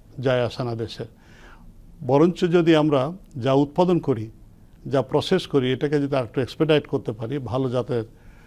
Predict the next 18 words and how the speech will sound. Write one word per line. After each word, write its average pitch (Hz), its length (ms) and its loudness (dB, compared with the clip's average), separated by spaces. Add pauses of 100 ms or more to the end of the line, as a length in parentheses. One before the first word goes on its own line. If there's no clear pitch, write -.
(240)
ভ্যারাইটি 135 360 4
দিতে 127 260 -2
পারি, 139 340 0
আমরা 120 200 -4
যদি 113 200 -4
আরেকটু 123 360 -4
যত্ন 123 320 0
নিতে 151 220 2
পারি, 156 220 -2
তাহলে 139 260 -4
আমাদের 127 280 -4
কিন্তু 131 260 -8
অনেক 156 320 0
বেশি 139 220 -2
উৎপাদন 131 360 -2
করার 117 260 -4
স্কোপ 120 260 -12
আছে। - 240 -12